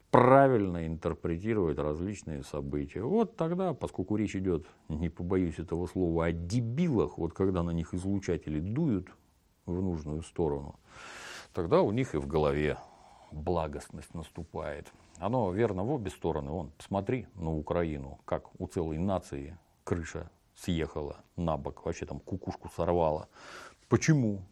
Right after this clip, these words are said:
Потому что излучатели работают вот так. Россия напала на Украину, и все дебилы в это верят.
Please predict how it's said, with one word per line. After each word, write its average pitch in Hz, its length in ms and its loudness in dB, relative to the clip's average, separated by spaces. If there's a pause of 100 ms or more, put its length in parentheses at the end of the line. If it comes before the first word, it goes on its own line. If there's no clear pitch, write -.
(180)
Потому 311 460 10
что 226 200 2
излучатели 160 680 2
работают 98 500 2
вот 80 320 -4
так. 76 380 -2
Россия 156 460 6
напала 113 580 6
на 82 180 2
Украину, 73 760 0
и 80 80 -6
все 196 160 0
дебилы 131 640 0
в 90 120 2
это 151 200 0
верят. 87 600 -4